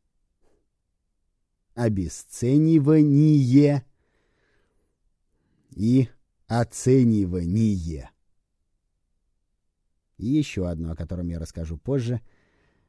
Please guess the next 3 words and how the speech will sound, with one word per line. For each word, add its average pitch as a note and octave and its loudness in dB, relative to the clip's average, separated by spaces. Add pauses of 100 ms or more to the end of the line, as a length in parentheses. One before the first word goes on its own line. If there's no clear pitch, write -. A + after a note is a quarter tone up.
(180)
Убеждение. F#2 -2 (2750)
Это D3 -2
преступление G#2+ -2